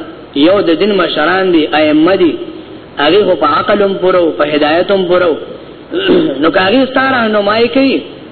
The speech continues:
د دین په مسایلو کې، نو آیاتونه په هغې مه لګوه. هغې خو راهنمایي کړې ده، خدمت یې کړی دی. اصل خبرو چې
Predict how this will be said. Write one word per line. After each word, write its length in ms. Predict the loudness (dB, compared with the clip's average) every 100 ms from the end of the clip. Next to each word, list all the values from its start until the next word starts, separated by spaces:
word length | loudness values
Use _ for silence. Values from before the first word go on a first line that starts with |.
| -2
د 60 | 2
دین 180 | 2 2
په 80 | 2
مسایلو 560 | 0 0 2 2 2
کې، 180 | 0 -2 -4 -10 -18 -18 -4
نو 100 | 0
آیاتونه 400 | 0 0 0 0
په 100 | 0
هغې 160 | 0 0
مه 120 | 0
لګوه. 340 | -2 -4 -8 -12 -20 -20 -20 -20 -20 -20 -6
هغې 200 | 0 2
خو 120 | 2 2 0
راهنمایي 520 | 0 0 0 2 2 0
کړې 200 | 2 0
ده، 100 | 0
خدمت 380 | -2 0 2 0
یې 60 |
کړی 200 | -2 -2 -4
دی. 60 | -8 -16 -20 -20 -20 -20 -20 -20 -20 -20 -20 -8 -2
اصل 240 | 0 0
خبرو 320 | 0 2 2
چې 180 | 2 0